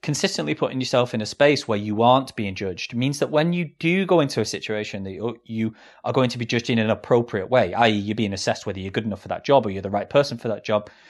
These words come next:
you can go into it without fear. It's not, it's not like you've got all the irrational sense of judgment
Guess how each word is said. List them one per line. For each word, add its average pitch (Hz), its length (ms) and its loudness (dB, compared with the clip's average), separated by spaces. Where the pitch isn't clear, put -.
you 139 120 -2
can 175 140 -2
go 156 160 4
into 170 240 0
it 123 180 -2
without 117 520 2
fear. 147 560 2
It's 120 180 -8
not, 139 300 0
it's 131 180 -6
not 160 160 4
like 151 180 2
you've 147 120 -4
got 143 120 0
all 143 200 4
the 131 100 0
irrational 139 640 2
sense 110 320 -2
of 101 100 -8
judgment 98 580 -10